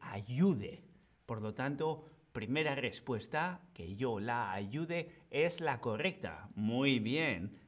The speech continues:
la mayoría lo habéis respondido correctamente. Y hablando de deseos, quizá algún día yo hablo japonés.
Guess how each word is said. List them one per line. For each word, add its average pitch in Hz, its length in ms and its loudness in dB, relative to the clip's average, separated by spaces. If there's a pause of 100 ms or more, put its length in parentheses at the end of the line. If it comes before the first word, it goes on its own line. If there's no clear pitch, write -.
la 113 180 -2
mayoría 104 840 -2 (160)
lo 107 180 -4
habéis 110 280 -4
respondido 110 920 0
correctamente. 107 1000 -4 (540)
Y 233 380 -2 (840)
hablando 117 1120 0
de 120 260 -2
deseos, 135 1000 -2 (1600)
quizá 143 720 2 (280)
algún 139 580 4
día 170 520 4 (640)
yo 147 440 6 (640)
hablo 135 460 4
japonés. - 920 -6